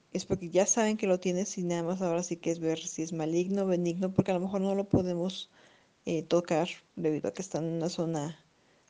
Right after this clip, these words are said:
pues, un poco, poco palpable, ¿no? Los tumores se dividen en benignos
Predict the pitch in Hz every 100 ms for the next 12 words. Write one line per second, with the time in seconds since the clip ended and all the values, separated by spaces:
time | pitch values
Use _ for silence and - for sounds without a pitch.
0 | _ 233 214 214 208 220 - 208 196 -
1 | 233 180 202 175 - 151 147 - - _
2 | _ _ 202 170 262 - _ _ _ _
3 | - _ _ _ - - - - - -
4 | 196 220 220 233 240 240 214 208 220 214
5 | - 160 156 147 151 - _ _ _ 175
6 | 170 180 185 190 202